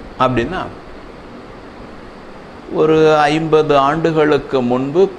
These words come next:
பாசமலர் அப்படின்னு ஒரு படம் வந்துச்சு. இதை வந்து ஐயா அறிவொளி தான் சொல்றார்.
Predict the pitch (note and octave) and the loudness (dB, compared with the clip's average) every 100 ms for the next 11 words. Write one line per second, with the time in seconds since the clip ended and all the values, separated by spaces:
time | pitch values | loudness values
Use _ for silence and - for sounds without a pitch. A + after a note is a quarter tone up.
0 | - B2+ D#3 - F3 D3+ C3+ B2+ A#2+ - | -2 0 0 -2 -2 0 2 2 0 -2
1 | G#2+ G#2+ G#2+ E3+ D3+ - A#2 B2 A2 F#2 | -4 -2 -2 -2 -2 0 0 2 0 2
2 | - C3 - - - - - - - - | 2 2 0 -6 -12 -14 -14 -18 -18 -14
3 | - G#2 G#2 G2+ G2 F#2+ A2+ E3+ E3+ C#3 | -8 0 2 4 4 2 0 2 2 0
4 | - A2 B2 A#2+ G2+ B2 B2+ B2 C3+ C3 | 0 0 2 2 2 2 2 2 0 -2
5 | G2+ G#2 G2 | 0 2 0